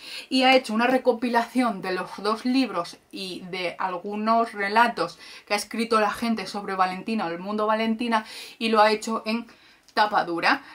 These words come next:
Siempre le suelo coger los libros a ella cuando los va a sacar, es autopublicada, ella es maquetadora y hace cosas tan bonitas como esta, me parece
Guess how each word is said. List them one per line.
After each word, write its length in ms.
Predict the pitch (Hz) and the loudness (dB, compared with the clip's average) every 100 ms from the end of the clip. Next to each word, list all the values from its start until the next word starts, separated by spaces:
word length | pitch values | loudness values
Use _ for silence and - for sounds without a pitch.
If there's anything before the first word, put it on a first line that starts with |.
| - | -20
Siempre 880 | - - 254 254 254 277 269 254 254 | -14 -2 2 4 4 4 6 6 6
le 160 | 247 233 | 4 2
suelo 260 | 247 226 | 2 0
coger 300 | 214 214 208 | 0 -4 -2
los 160 | 208 208 | -4 -2
libros 400 | 214 208 208 - | -2 -2 -6 -6
a 80 | 208 | -4
ella 180 | 196 190 | -2 -2
cuando 240 | 202 190 | -4 -2
los 200 | 190 190 | -4 -4
va 60 | 190 | -10
a 40 | |
sacar, 600 | - 175 240 277 277 254 | -4 -2 4 6 6 4
es 280 | 214 208 208 - - - | -2 -2 -2 -14 -16 -4
autopublicada, 1200 | 208 208 202 190 208 196 185 - 240 247 254 254 247 | -2 -2 -4 -4 -6 -6 -6 2 4 6 6 6 2
ella 540 | 214 220 226 214 - _ _ - | 0 2 2 2 0 _ _ -6
es 220 | 214 214 | -4 -2
maquetadora 920 | 214 214 208 202 208 220 208 185 - - | -2 -2 -2 0 2 2 4 0 0 -14
y 300 | - 220 175 - - - - | -8 -6 -6 -12 -20 -14 -4
hace 280 | 214 214 | -2 -2
cosas 440 | 208 220 214 185 - | 0 -2 0 -6 -4
tan 180 | 202 202 | -6 -2
bonitas 540 | 208 214 214 196 - | 0 0 -2 -4 -8
como 320 | - 185 190 | -12 -8 -4
esta, 280 | 220 220 240 | -4 -4 -4
me 140 | 226 | -4
parece 500 | 190 190 190 - 208 | -4 -6 -6 -8 -8